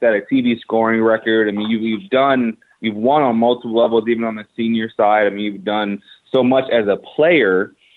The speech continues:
Now, how much of that, if at all, has been letting you being a coach? Is it completely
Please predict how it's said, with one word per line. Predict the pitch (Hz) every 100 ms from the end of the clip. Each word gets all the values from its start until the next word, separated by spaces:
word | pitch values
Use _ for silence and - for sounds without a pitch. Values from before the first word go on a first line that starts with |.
| _ -
Now, | 117 113
how | 147 170
much | 170 165 123
of | 101
that, | 123 127 120 - _ _ 131
if | 143 127
at | 98
all, | 104 117 101 -
has | 113 104 90
been | 110 104 101 95 - _ _ -
letting | 117 127 123
you | 117 110
being | 117 110
a | -
coach? | 135 131 104
Is | 107 104
it |
completely | 95 - 131